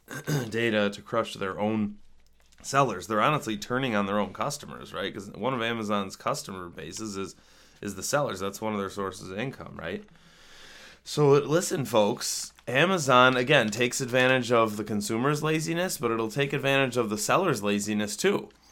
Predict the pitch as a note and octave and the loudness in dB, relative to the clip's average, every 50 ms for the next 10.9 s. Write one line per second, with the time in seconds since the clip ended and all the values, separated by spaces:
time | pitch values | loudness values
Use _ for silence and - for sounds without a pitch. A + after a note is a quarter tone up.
0 | _ _ _ - A2+ A#2+ C3+ D#3 D#3 D3+ D#3+ E3 E3 D3+ C3 A2+ G#2+ G#2+ G2+ A2 | _ _ _ 2 4 6 6 6 4 2 0 2 4 4 4 4 4 2 6 8
1 | C3 D3+ D3+ D3 C3 B2 B2 A#2 G#2+ G#2 - - - - - C#3 C3 A#2 A#2 A2 | 8 8 8 8 8 8 6 4 0 -6 -12 -14 -18 -8 -4 -4 -4 -2 -4 -4
2 | G#2 G#2 B2 B2 C3+ C3 - A2+ F#2+ F2 F#2+ F#2+ F2+ F#2+ F#2 F2+ F#2 F#2+ G2 G2+ | -4 0 0 2 2 2 0 -2 -4 -6 -8 -6 -4 -2 -2 -2 -2 -2 -2 0
3 | G#2+ G#2+ G#2 - - F#2 F2+ G2 A2 B2 C3 - - - - - - _ _ _ | 0 -2 -2 -2 2 2 4 4 4 2 2 0 -8 -12 -12 -12 -14 _ _ _
4 | _ _ _ _ - - G2+ G2+ G2 G2 F#2+ G2+ G2+ G#2 A2+ A2 G2+ G#2 G2+ G2 | _ _ _ _ -2 2 2 4 4 4 2 -2 -4 -2 -4 -2 0 0 0 0
5 | F#2+ F#2+ F#2 - - - D2+ D#2+ - - - G#2 G2 G2 G2+ G2+ F2 G2+ G2 F#2+ | 0 -4 -8 -10 -12 -12 -12 -12 -10 -6 -4 -2 -2 -2 -2 -2 -2 -4 -2 0
6 | G2+ G#2 G#2 G#2 G#2 G#2 G#2 G2 - - - G#2+ G#2 G2 F#2+ F#2 G2+ G2+ G#2 G#2 | 2 2 4 4 2 0 -2 -4 -6 -4 -2 -2 -2 -2 0 2 4 4 6 6
7 | G#2 G2+ G2+ G2 F#2+ F#2 E2+ C#2+ F2 F#2 F2+ F2+ - A2+ G#2 G2 - - - - | 4 2 0 -4 -4 -4 -6 -8 -8 -8 -8 -8 -4 -2 -2 -2 -4 -10 -10 -8
8 | G#2 G2 G2+ G2 F#2+ F#2 F2+ F2+ G2 G#2+ A2 G#2 G#2 - A2+ A2 G#2+ G#2 G2 G2 | -6 -4 -4 -2 -2 -2 -2 -2 -2 -4 -4 -4 -6 -6 -4 -2 -2 -2 -2 -4
9 | - - - - - - - - - - - - _ _ - G#2+ G#2+ G2 - - | -4 -4 -8 -16 -20 -20 -20 -20 -20 -20 -20 -20 _ _ 0 2 2 2 0 -4
10 | _ _ _ _ _ _ _ - C3+ D3 D#3+ F3+ E3 C#3+ D#3+ D#3+ D#3 | _ _ _ _ _ _ _ 2 2 4 4 2 2 4 6 6 6